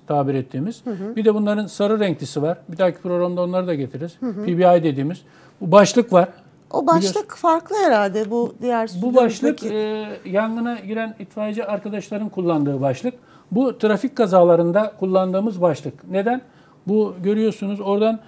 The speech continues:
Speaker 1: e, dışarısını görüyor arkadaş, siz onun yüzünü göremiyorsunuz.
Speaker 2: Evet.
Speaker 1: E, herhangi bir metal kestiğinde kendisi etkilenmemesi için böyle bir miğfer şekli var.
Speaker 2: Hı hı.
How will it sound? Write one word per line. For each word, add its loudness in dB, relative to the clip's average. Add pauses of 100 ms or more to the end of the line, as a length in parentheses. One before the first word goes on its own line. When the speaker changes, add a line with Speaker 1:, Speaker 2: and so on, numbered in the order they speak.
(240)
Speaker 1:
e, -4
dışarısını 0
görüyor 4
arkadaş, 4
siz -2
onun 2
yüzünü 0
göremiyorsunuz. 4
Speaker 2:
Evet. -2 (280)
Speaker 1:
E, -2
herhangi 2
bir 0
metal 6 (320)
kestiğinde 4 (240)
kendisi 4
etkilenmemesi 4
için 0 (300)
böyle 6
bir 2 (100)
miğfer 2
şekli -2
var. -2 (180)
Speaker 2:
Hı -8
hı. -10